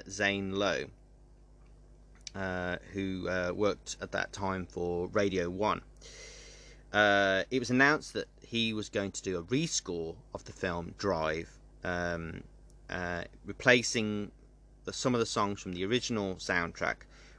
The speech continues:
with other songs, uh, some other original music from, um, several other bands,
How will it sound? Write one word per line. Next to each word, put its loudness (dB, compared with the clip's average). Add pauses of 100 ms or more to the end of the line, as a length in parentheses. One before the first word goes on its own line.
(100)
with -2 (220)
other 8
songs, -6 (100)
uh, -2 (420)
some -8
other -2
original -6
music -6
from, -4 (320)
um, 0
several 0
other -6
bands, 4